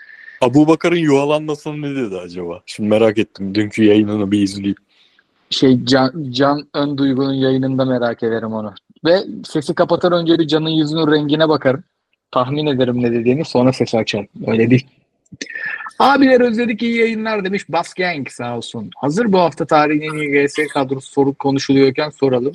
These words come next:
Speaker 2: Ha, Emre Hoca konuştu. "Tarihten hangi Galatasaraylı oyuncuyu bugünkü kadroya koyardınız?"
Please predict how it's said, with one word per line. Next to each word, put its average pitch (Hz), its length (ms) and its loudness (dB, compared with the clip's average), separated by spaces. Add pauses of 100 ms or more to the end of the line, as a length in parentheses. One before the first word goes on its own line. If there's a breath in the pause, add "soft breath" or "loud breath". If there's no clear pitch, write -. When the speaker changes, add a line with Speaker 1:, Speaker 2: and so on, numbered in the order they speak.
(100)
Speaker 2:
Ha, 139 120 2
Emre 131 300 2
Hoca 120 200 0
konuştu. - 520 -10 (640 loud breath)
"Tarihten 180 480 0
hangi 202 260 -8
Galatasaraylı 151 680 -4
oyuncuyu 135 340 -4
bugünkü 135 360 -8
kadroya 135 440 2
koyardınız?" 131 720 0